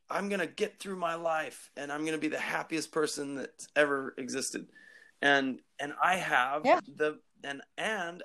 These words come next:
Speaker 1: I have the roadmap to happiness. You know, it's called this
Speaker 2: Mm.
Speaker 1: thing, the gospel, you know,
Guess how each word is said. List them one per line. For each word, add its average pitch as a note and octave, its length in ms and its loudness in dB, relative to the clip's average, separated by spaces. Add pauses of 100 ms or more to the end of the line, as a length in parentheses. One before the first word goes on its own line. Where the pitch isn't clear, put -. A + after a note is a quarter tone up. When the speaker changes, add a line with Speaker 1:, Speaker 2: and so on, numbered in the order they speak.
Speaker 1:
I F3+ 160 -2
have C#3 360 -2
the D#3 60 -12
roadmap D3+ 640 -2
to E3 80 -8
happiness. E3 720 -8
You C3 120 -2
know, B2 140 0
it's - 220 -4
called A#2 380 2
this C3 340 -2 (220)
Speaker 2:
Mm. G3 180 2
Speaker 1:
thing, C#3+ 360 -2 (800)
the G3+ 80 4
gospel, - 680 -4
you B2+ 120 -2
know, B2 200 -4